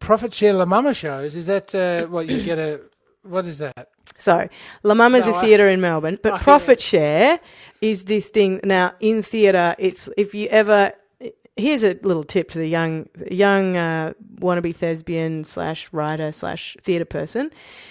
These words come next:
Speaker 2: If anybody ever says to you, "Oh, come and do the show," <laughs> it's Profit Share. <laughs> Here's a tip. Run away.
Speaker 1: Oh, right,
Speaker 2: Because
Speaker 1: yeah.
Speaker 2: the idea is, it's kind of this, it's a, it's a great concept. It's this kind of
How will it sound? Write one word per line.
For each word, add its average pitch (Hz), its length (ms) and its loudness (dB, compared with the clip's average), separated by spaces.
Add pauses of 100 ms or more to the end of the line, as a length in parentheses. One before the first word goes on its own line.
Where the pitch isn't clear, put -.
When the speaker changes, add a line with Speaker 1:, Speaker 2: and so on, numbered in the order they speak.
(220)
Speaker 2:
If - 120 -6
anybody 294 340 4
ever 226 120 4
says 202 260 2
to - 120 -10
you, 185 300 2 (180)
"Oh, 240 360 0
come 269 140 -2
and 262 60 0
do 247 80 -2
the 226 80 -4
show," 220 400 4 (280)
<laughs> - 280 -20
it's 254 140 2
Profit 285 340 4
Share. 208 440 0 (200)
<laughs> 220 100 -6 (380)
Here's 262 180 2
a 220 60 -8
tip. - 400 0 (300)
Run 185 280 6
away. 156 300 0 (480)
Speaker 1:
Oh, - 40 6
right, 165 140 6 (300)
Speaker 2:
Because 175 140 2
Speaker 1:
yeah. 143 60 -14 (140)
Speaker 2:
the 208 200 6
idea 220 420 6
is, 170 300 4
it's 202 140 -6
kind 233 220 4
of 240 100 2
this, - 440 -4
it's 311 180 2
a, 320 80 0
it's 220 140 -6
a 240 60 -2
great 220 520 2
concept. 226 720 2
It's 208 140 -6
this 202 120 -6
kind 190 220 -2
of 170 140 -8